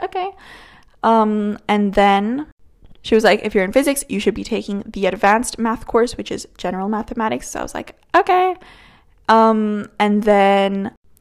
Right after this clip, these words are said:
the other courses are pretty much the same for everyone else. And since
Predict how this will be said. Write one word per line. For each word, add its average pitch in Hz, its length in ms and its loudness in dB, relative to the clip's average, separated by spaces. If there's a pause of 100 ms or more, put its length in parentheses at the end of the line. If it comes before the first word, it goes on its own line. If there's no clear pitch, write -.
(340)
the - 80 2
other 214 220 4
courses 214 600 -2 (100)
are 180 240 2
pretty 185 240 -2
much 190 260 -8
the 196 100 -8
same - 400 -8
for - 160 -6
everyone - 420 -8
else. 311 400 0 (500)
And 214 480 2
since 226 360 0